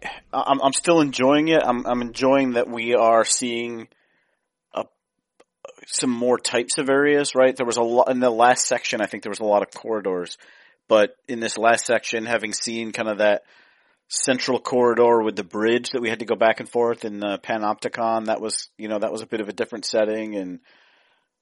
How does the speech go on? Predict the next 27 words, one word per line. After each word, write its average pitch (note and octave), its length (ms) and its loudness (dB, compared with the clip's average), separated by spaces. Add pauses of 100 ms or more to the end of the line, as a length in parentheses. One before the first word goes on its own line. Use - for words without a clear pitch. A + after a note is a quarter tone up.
(120)
um, F#2+ 480 0
you B2 140 -8
know, G2+ 80 -4
finally G#2 640 -6
getting G#2 340 -6
to F#2+ 60 -8
see G2+ 200 -8
Dylan A#2 540 0
and G#2+ 80 -4
the F#2+ 80 -8
Blackrock G#2 460 0
Quarry, A#2+ 640 2
and F#2+ 320 -10
so A2+ 220 4
I, G#2 120 6
I G#2+ 120 0
feel B2+ 260 -2
like A2+ 260 4
there G#2 300 -2
is A2+ 320 -6
a A2+ 80 -6
little G#2+ 260 -4
bit G#2+ 200 -4
more B2 480 -2 (120)
variety, A#2+ 600 0 (1200)
but G2+ 240 4 (360)
th-, G#2+ 120 -12